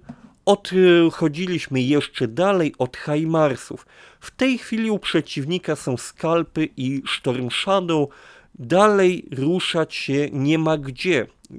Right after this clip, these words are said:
Pozostaje nam się maskować”. I to jest bardzo ważna informacja, która potwierdza to, co uważaliśmy już do tej pory,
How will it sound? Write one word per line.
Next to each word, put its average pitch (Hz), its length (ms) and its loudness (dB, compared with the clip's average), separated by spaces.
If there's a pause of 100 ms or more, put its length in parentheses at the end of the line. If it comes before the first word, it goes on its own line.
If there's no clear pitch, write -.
(200)
Pozostaje 180 600 0
nam 127 220 0
się 135 220 -8
maskować”. 139 960 -2 (380)
I 156 120 -4
to 262 200 0
jest 240 160 -2
bardzo 185 300 0
ważna 160 320 0
informacja, 135 840 -4 (380)
która 196 540 4
potwierdza 175 840 -2
to, 127 260 -2
co 123 340 -2 (100)
uważaliśmy 123 1040 2
już 147 180 -4
do 180 120 -4
tej 220 200 -10
pory, 208 460 -4